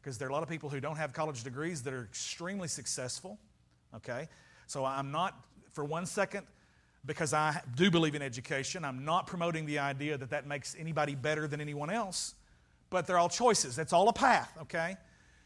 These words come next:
And then along the way, I said, "You know what? You're gonna see some of your friends get married, and before you know it, they're gonna be divorced and have two children and already one down the drain." And I said, "It's because of decisions they make along the way."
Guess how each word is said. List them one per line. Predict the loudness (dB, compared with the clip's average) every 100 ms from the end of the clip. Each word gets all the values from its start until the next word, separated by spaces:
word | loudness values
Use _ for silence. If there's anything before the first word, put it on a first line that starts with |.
| _ -4
And | 2
then | 4
along | 8 8 6
the | 2
way, | 2 2 2 0
I | -2
said, | -4 -6
"You | -4
know | -4
what? | -4
You're | -4
gonna | -6 -6
see | -4 -4
some | -4 -6
of | -6
your | -8
friends | -8 -8 -6
get | -8 -6
married, | -6 -4 -6 -8 -14 _ _ _ _ -14
and | -8
before | -8 -4 -4
you | -4
know | -4 -2
it, | -4 -4
they're | -6
gonna | -4 -6
be | -6
divorced | -6 -4 -2 -2 -4 -8
and | -8
have | -8
two | -8 -10 -8
children | -8 -8 -8 -8
and | -6
already | -4 -2 -4 -6 -8 -14 -20 _ _ -14 -8
one | -6 -4
down | -4 -4
the | -6
drain." | -6 -8 -12 -20 _ _ _ _ _ -20 -8
And | 0
I | 2
said, | 2
"It's | -2
because | -4 -4 -4 -4
of | -4
decisions | -2 0 -2 -2 -4
they | -4 -2
make | -6 -8 -12 -20 -12
along | -4 -4 -4
the | -8
way." | -8 -8